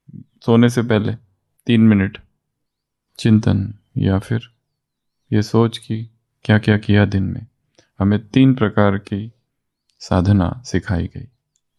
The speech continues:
एक ब्रह्मा, एक विष्णु, एक शंकर। मैं हूँ ब्रह्मा, मैं हूँ विष्णु और मैं हूँ शंकर।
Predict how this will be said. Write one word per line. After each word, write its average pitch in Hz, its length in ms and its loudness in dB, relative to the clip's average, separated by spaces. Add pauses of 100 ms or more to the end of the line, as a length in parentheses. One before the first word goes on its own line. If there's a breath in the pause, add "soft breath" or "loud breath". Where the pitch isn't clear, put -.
(140)
एक 110 180 -8
ब्रह्मा, 113 480 2 (320)
एक 107 180 -8
विष्णु, 110 480 -2
एक 143 240 -2 (260)
शंकर। 98 500 -6 (340)
मैं 107 220 4
हूँ 113 180 4
ब्रह्मा, 107 400 4
मैं 98 260 4
हूँ 101 200 2
विष्णु 101 340 2
और 98 120 4
मैं 95 220 4
हूँ 120 400 -2 (300)
शंकर। - 500 -4